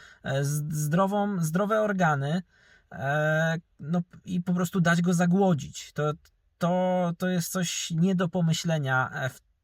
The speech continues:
no, w krajach, które są cywili-, cywilizowane. E,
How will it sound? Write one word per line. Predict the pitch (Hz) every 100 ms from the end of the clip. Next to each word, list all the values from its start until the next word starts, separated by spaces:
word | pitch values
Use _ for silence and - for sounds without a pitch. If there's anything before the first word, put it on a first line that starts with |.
| -
no, | 160
w | -
krajach, | - 156 156 165
które | - 156 151
są | 160 156 160 -
cywili-, | - 208 185 185 185 175
cywilizowane. | - 185 190 190 190 196 190 123 95 110 _ _ - - - _
E, | - 135 139 147